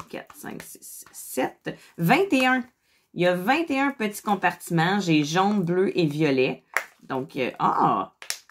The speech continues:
c'est comme les petits piluliers, là, les petits normales vingt-huit, là. Mais, oh, wow! Vraiment, là, ça s'ouvre super bien. Et, euh, il y a une très grosse profondeur, là. Vous pouvez vraiment en mettre beaucoup, beaucoup à l'intérieur.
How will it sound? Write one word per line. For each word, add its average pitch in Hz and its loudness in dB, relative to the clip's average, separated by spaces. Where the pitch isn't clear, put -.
c'est - -2
comme 277 2
les 247 4
petits 180 -4
piluliers, 196 0
là, 214 0
les 165 2
petits 175 -2
normales 170 2
vingt-huit, 165 -2
là. 240 -2
Mais, 117 -10
oh, 143 0
wow! 139 -2
Vraiment, 139 -2
là, 160 0
ça 147 -2
s'ouvre 185 0
super 165 -2
bien. 143 -2
Et, 208 2
euh, 156 2
il 151 2
y 165 6
a 165 6
une 165 4
très 254 2
grosse 208 0
profondeur, 156 0
là. 151 -2
Vous 151 -4
pouvez 165 2
vraiment 160 0
en 180 0
mettre 170 0
beaucoup, 214 0
beaucoup 185 -2
à 170 2
l'intérieur. 151 -2